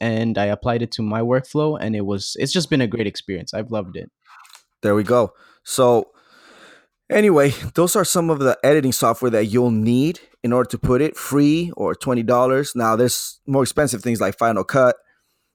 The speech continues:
Speaker 2: um, which is, um,
Speaker 1: Two hundred, I believe.
Speaker 2: two hundred, two hundred dollars.
Speaker 1: Mm-hmm.
Speaker 2: If you're a student, you get a discount.
Speaker 1: Mm-hmm. Yes.
Speaker 2: Um,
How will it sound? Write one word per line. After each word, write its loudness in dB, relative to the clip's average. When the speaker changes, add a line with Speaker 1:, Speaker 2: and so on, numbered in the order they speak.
Speaker 2:
um, 0
which -8
is, -6
um, -10
Speaker 1:
Two -4
hundred, -4
I -8
believe. -10
Speaker 2:
two -8
hundred, -4
two -4
hundred -2
dollars. -2
Speaker 1:
Mm-hmm. -16
Speaker 2:
If -6
you're 4
a 0
student, 0
you -2
get 0
a -2
discount. -4
Speaker 1:
Mm-hmm. 0
Yes. -2
Speaker 2:
Um, -2